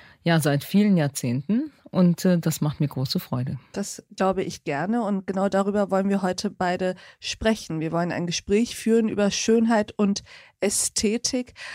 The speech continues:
Speaker 2: Fangen wir mal ganz grundsätzlich an, Frau Müller. Was ist eigentlich Schönheit?
Speaker 1: Ja, was wir als schön empfinden, unterliegt ja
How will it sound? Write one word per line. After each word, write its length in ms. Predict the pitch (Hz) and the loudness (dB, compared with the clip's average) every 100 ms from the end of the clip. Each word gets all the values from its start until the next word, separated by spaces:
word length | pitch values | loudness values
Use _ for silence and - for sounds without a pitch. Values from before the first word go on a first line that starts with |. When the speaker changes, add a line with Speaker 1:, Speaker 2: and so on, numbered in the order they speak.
| - | -16
Speaker 2:
Fangen 300 | - 240 226 | -2 0 2
wir 100 | 233 | 4
mal 320 | 220 214 208 202 | 4 4 2 2
ganz 480 | 208 208 208 - | 2 2 0 -4
grundsätzlich 720 | - 214 196 202 - 196 - - | 0 2 2 0 0 -4 -4 -4
an, 240 | 196 190 | -2 -2
Frau 200 | - 185 | -4 -4
Müller. 420 | 185 202 202 190 | -2 0 0 0
Was 180 | 202 - | -2 -4
ist 460 | - 214 - - 175 | -4 -4 -4 -6 -4
eigentlich 500 | 160 165 - 165 - | -2 -4 -6 -10 -8
Schönheit? 560 | - 147 147 - - - - - _ - | -6 -6 -6 -10 -14 -20 -20 -20 _ 0
Speaker 1:
Ja, 160 | 180 | 4
was 180 | 190 190 | 4 2
wir 160 | 208 120 | 0 2
als 200 | 175 - | 0 2
schön 360 | - 233 285 | 0 2 2
empfinden, 880 | 262 196 180 - 208 240 247 254 262 - _ _ _ _ _ _ 190 | 0 0 0 0 0 0 0 0 0 -2 _ _ _ _ _ _ 4
unterliegt 840 | 190 - 185 165 170 240 - - | 4 6 4 4 4 0 -2 -2
ja 360 | 233 233 226 | 2 4 4